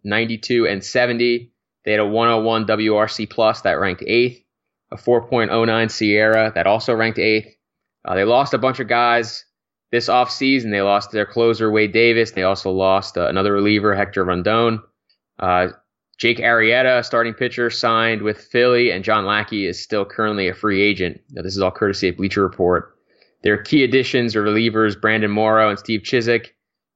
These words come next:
and they added starters Yu Darvish, Drew Smyly, and Tyler Chatwood. Division odds are minus two twenty. This is all, of course, from our pre-, presenting sponsor, MyBookie.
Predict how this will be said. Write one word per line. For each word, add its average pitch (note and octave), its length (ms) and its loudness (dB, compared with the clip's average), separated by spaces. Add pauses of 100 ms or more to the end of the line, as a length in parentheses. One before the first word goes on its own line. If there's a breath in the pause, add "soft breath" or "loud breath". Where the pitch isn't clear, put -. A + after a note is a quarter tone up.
and G2+ 200 -2
they G#2 120 2
added G#2+ 440 0
starters G#2 560 0
Yu A2 140 -4
Darvish, G#2+ 480 2
Drew A2+ 160 -6
Smyly, G#2 640 0
and F#2+ 220 -6
Tyler G2 320 0
Chatwood. F#2+ 640 -2 (500)
Division G#2+ 300 -2
odds G#2+ 280 2
are G2+ 60 -4
minus G#2 340 -2
two A#2+ 220 -6
twenty. A#2+ 440 -2
This G2+ 160 -6
is G2 120 -6
all, G2 400 2
of - 100 -18
course, C#3 540 0
from - 240 -12
our G2 100 -4
pre-, G2 260 -4 (120)
presenting G#2+ 300 -2
sponsor, G2+ 460 -2
MyBookie. G2+ 680 -4